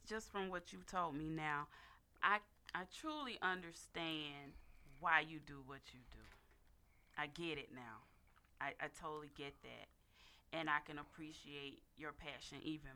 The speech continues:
more for what you're doing. And growing up the way that you did and finishing high school and you went on to the Marines, um,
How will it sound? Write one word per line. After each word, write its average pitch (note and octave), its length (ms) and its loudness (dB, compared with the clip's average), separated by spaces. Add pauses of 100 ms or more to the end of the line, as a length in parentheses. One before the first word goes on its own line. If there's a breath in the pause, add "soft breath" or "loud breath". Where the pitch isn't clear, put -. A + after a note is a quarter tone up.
(140)
more D3+ 340 -4 (680 soft breath)
for D#3 140 -6
what C#3+ 220 -6
you're C#3 160 -12
doing. C3 420 -10 (1120 soft breath)
And D#3+ 260 0
growing G3+ 460 2
up D#3 340 -2 (380)
the E3+ 80 -10
way D#3+ 220 -4
that D#3 200 -10
you D3 160 -16
did C3 480 -8 (320)
and D3 100 -10 (120)
finishing E3 400 -4 (140)
high D3+ 200 4 (100)
school A#2 460 -14 (760)
and D#3 180 -4
you D#3 120 -8
went D#3 140 -4
on D#3 240 0
to D#3+ 60 -12
the D#3+ 80 -10
Marines, C#3+ 800 -10 (840)
um, D#3 440 4